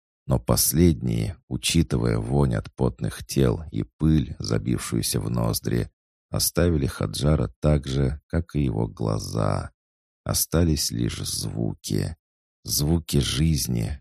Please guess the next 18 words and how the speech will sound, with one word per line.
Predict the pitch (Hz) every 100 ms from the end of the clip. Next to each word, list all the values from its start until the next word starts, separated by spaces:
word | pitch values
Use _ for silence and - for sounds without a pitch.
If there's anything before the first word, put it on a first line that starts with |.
| -
которая | 57 62 57 58 58
кипела | - - 64 57 55
вокруг. | 55 52 - 57 57 - - _ _ _ _ _
Хаджар | - - - - 85 87
слышал, | - - 87 85 - 57 85 -
как | 62 -
скреблись | - 65 52 69 64
жучки | 57 67 - - - 76
о | 57
камни. | - - 60 58 60 55 52 - _ _ _
Слышал, | - - 82 85 - 80 73
как | 65 60
дышали | - - 76 71 60
демоны, | - 76 78 69 55 52 58 - -
погружаясь | 60 53 52 65 64 57 -
в | -
сладкий | - 60 55 - 57
сон, | - - - 71 65